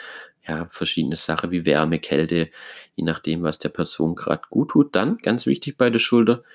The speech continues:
äh, das Gelenk Muskulatur zu, also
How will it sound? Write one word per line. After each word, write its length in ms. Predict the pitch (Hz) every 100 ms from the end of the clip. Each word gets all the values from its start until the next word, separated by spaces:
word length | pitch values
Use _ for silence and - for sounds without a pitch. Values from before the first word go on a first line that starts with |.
| - - _
äh, 220 | 95 95 95
das 180 | - -
Gelenk 520 | 95 90 87 117 -
Muskulatur 720 | 98 98 - 92 90 - 104
zu, 180 | - 110
also 340 | - - 87